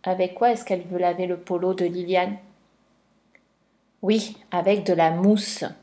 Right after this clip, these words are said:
Très bien. Elle veut laver le polo avec de la mousse pour taches. Et d'ailleurs,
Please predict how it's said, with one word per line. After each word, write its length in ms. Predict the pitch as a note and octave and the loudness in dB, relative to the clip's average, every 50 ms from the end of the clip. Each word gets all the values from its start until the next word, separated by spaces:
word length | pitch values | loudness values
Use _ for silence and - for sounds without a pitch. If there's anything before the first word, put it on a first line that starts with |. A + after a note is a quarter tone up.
| _ _ - | _ _ -12
Très 300 | - - - - F#3 F3+ | -8 -4 0 2 2 2
bien. 280 | E3+ F3+ E3 D3+ D3+ - - - _ _ _ _ _ - - _ _ _ _ _ _ _ _ _ _ _ _ _ _ _ _ | 2 2 0 0 0 -2 -8 -20 _ _ _ _ _ -20 -20 _ _ _ _ _ _ _ _ _ _ _ _ _ _ _ _
Elle 400 | - G3 F#3 F3 E3+ E3+ E3 D#3+ | 6 6 8 6 4 2 0 0
veut 480 | D#3 D3+ D3+ - - F#3 G3 - - - - - _ _ _ - | -2 -4 -8 -8 -2 0 2 0 0 -2 -10 -20 _ _ _ -10
laver 680 | - F#3 G3 G#3 G#3+ A3+ A3 G3+ F#3 F#3 F3 E3 - - - | -6 0 4 6 6 6 6 4 0 -2 -2 -2 -2 -6 -8
le 240 | F3 F3+ F3 D#3 D3+ | -6 -4 -4 -4 -4
polo 680 | - _ - - B3 B3 B3 G3+ F3 E3 E3 E3+ - - _ _ _ _ _ - | -6 _ -2 2 2 4 4 4 2 2 0 -2 -4 -8 _ _ _ _ _ 4
avec 640 | A#3 A3+ G#3+ G3 G3 - D#3 D#3 D#3+ - - - - _ _ _ _ - | 6 6 6 6 2 2 2 2 2 0 -6 -16 -20 _ _ _ _ -4
de 140 | E3+ G3+ G3 | 2 4 4
la 260 | G3 F3+ F3 D#3+ D#3 | 4 6 4 4 2
mousse 500 | E3 E3 G3 A#3+ C#4 - - - - D4 D4 D4 - - _ _ _ | 2 2 2 2 2 2 0 -4 -2 -4 -4 -4 -6 -18 _ _ _
pour 500 | - - A3+ A3+ B3+ - - - - - - _ _ _ _ - | -8 -2 0 0 2 2 0 -4 -6 -12 -20 _ _ _ _ 4
taches. 480 | - F#3+ D#3 - - - - - - - - - _ _ _ _ _ _ _ _ - - - - - - - - _ _ - | 6 6 6 6 2 -4 -4 -6 -6 -8 -12 -18 _ _ _ _ _ _ _ _ -20 -20 -20 -20 -20 -20 -20 -20 _ _ 4
Et 100 | C4+ - | 4 6
d'ailleurs, 580 | - D3 D3+ E3+ G3+ B3+ D4 C#4 - - - | 4 2 2 4 4 4 4 4 0 -6 -12